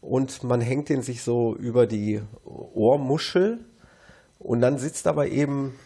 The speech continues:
ja, das Hauptgerät, also da, wo der Schall rauskommt, sitzt eben nicht im Ohr, sondern davor, auf dem Wangenknochen.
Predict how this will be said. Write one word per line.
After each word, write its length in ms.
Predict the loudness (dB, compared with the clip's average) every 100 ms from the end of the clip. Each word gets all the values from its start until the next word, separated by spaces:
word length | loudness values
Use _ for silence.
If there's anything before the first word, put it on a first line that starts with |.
| 0
ja, 160 | 2
das 280 | 2 0 -2
Hauptgerät, 760 | -2 -2 -4 0 2 2 2 -2
also 140 | -4
da, 160 | -2 -2
wo 40 |
der 140 | -2 -2
Schall 300 | -2 0 0
rauskommt, 520 | -2 -4 -4 -4 -4
sitzt 320 | -6 -8 -6
eben 200 | -4 -4
nicht 260 | -4 -6 -4
im 180 | -4 -2
Ohr, 280 | -2 0
sondern 420 | 0 -2 -2 -4 -8 -20 _ _ _
davor, 640 | 0 0 2 4 4 2 -10 _ -4
auf 200 | -2 0
dem 300 | -2 -2 -6 -4
Wangenknochen. 760 | -4 -4 -8 -6 -6 -6 -16